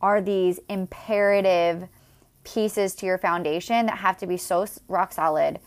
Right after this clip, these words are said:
before you can really take off in your business, okay? And now when I say foundations,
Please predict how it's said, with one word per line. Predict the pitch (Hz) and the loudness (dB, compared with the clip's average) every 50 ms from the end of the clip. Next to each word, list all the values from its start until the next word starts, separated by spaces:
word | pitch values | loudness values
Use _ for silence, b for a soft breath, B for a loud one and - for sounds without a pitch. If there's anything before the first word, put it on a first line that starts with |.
| b b b b b b b b b | b b b b b b b b b
before | - 208 202 180 - - - 208 196 185 180 180 175 170 160 156 160 - _ _ _ | -4 -4 -4 -4 -8 -2 2 4 6 8 10 10 10 8 6 4 2 -4 _ _ _
you | - 185 | -10 -8
can | - 196 185 | -6 -2 0
really | 180 165 165 170 | 0 0 0 -2
take | - - - 190 170 160 - | -4 -8 -6 -6 -6 -6 -4
off | 143 143 147 - - - - | -4 -4 -4 -4 -6 -12 -12
in | 180 160 | -12 -10
your | 139 139 | -10 -8
business, | 147 - - - - - - - - - - - | -6 -6 -6 -6 -8 -12 -12 -12 -12 -12 -12 -12
okay? | - - 190 170 165 165 175 185 B B B B B B | -8 -4 -2 -2 -2 -2 -4 -6 B B B B B B
And | 202 214 | -2 2
now | 214 208 | 2 4
when | 208 214 208 | 4 4 2
I | 208 233 302 | 2 0 0
say | 302 - - 320 294 | -2 -4 -4 -4 -2
foundations, | - - 233 220 214 185 175 175 180 - 202 190 190 190 190 - - | 0 0 0 0 0 0 -2 -2 -2 -4 -6 -6 -6 -6 -6 -8 -12